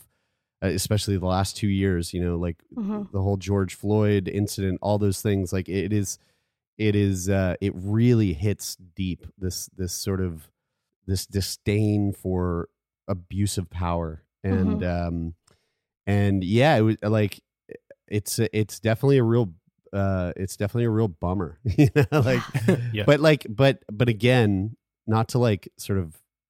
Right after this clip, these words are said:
Speaker 1: prevent people from wanting to watch this. It's, it's a, it's a bummer that, that, that just feels so right. And it feels
Speaker 2: Yeah.
Speaker 1: really, it feels really, um,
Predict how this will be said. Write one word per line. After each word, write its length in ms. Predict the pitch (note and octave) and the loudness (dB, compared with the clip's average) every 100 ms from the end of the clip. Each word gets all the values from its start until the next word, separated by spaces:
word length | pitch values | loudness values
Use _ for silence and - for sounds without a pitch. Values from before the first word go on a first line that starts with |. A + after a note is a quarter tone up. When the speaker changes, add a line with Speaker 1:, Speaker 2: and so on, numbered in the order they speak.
| _ _ _ _ _ | _ _ _ _ _
Speaker 1:
prevent 400 | - F#2 G#2+ A2 | -6 -2 -2 -2
people 220 | - G2+ | -4 -6
from 240 | F#2 F#2 E2+ | -4 -6 -4
wanting 380 | F2 G2 G#2+ F2+ | -2 -2 -4 -6
to 80 | E2 | -4
watch 240 | F#2 F#2+ | -4 -4
this. 160 | E2 - | -6 -8
It's, 220 | G2 - F#2+ | -8 -8 -8
it's 160 | F#2 | -8
a, 60 | F#2 - | -8 -10
it's 180 | - F#2+ | -10 -8
a 40 | F2 | -4
bummer 280 | A2 A2+ G#2+ | -2 0 0
that, 180 | F#2 _ _ | -2 _ _
that, 180 | F2 D2 _ _ _ _ _ _ | -10 -10 _ _ _ _ _ _
that 80 | F#2 | -8
just 200 | G2+ - | -6 -8
feels 300 | - G#2+ F#2 | -4 -4 -4
so 360 | - - F#2+ G2 F2 | -6 -6 -2 -2 -4
right. 340 | D#2+ D#2+ C#2 _ - | -8 -10 -12 _ -12
And 80 | |
it 80 | F2 | -10
feels 220 | - F2 A3+ | -6 -4 -2
Speaker 2:
Yeah. 240 | G#3+ G#2 F2 | -2 -4 -4
Speaker 1:
really, 260 | G2 G2 F2+ | -4 -2 -6
it 100 | - | -4
feels 220 | G2+ E2+ | -4 -4
really, 460 | F#2 G2 G#2 G2+ | -2 0 0 0
um, 320 | F#2 E2+ E2 | 0 -2 -6